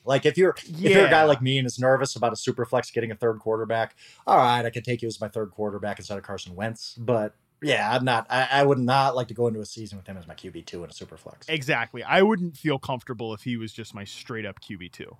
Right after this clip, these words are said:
Speaker 2: That would, that would make,
Speaker 1: Right.
Speaker 2: but I think he can maybe get by with it is, is kind of the way I'm at it. The, the weapons are good, man. I mean, Jalen Waddle and Tyreek
Speaker 1: Yeah.
Speaker 2: Hill, like, shoot, that ain't no joke. That, that could be, that could be pretty good. So,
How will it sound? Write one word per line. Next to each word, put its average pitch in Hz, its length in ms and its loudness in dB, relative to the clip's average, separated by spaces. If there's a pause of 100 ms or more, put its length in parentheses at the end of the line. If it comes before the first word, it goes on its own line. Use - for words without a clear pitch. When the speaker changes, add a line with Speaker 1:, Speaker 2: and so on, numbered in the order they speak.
Speaker 2:
That 113 140 -6
would, 110 180 -10
that 120 160 -6
would 113 120 -8
make, 113 160 -8
Speaker 1:
Right. - 120 -20
Speaker 2:
but 190 140 6
I 190 100 6
think 202 220 -6 (180)
he 147 180 -4
can 131 200 -8
maybe 120 240 -6
get 101 200 -10
by 85 220 -14
with 82 160 -20
it 62 140 -18
is, 92 220 -18
is 107 160 -18
kind 95 200 -14
of 87 60 -18
the 90 100 -18
way 87 220 -16
I'm 85 120 -18
at 85 200 -16
it. - 80 -18 (240)
The, 180 240 2
the 180 100 2
weapons 226 400 -2
are 220 60 -8
good, 202 200 0
man. 117 200 -6
I 127 40 -6
mean, 135 140 -4
Jalen 170 260 0
Waddle 160 280 2
and 131 100 -10
Tyreek 120 160 -2
Speaker 1:
Yeah. 135 140 2
Speaker 2:
Hill, 139 180 -6
like, 110 160 -12 (480)
shoot, 131 220 -10
that 147 160 -2
ain't 170 120 -2
no 147 120 -4
joke. 135 260 -6 (140)
That, 123 220 -8
that 120 140 -8
could 120 120 -12
be, 113 220 -8
that 120 180 -8
could 117 80 -18
be 117 60 -10
pretty 113 200 -10
good. 90 240 -12
So, - 180 -12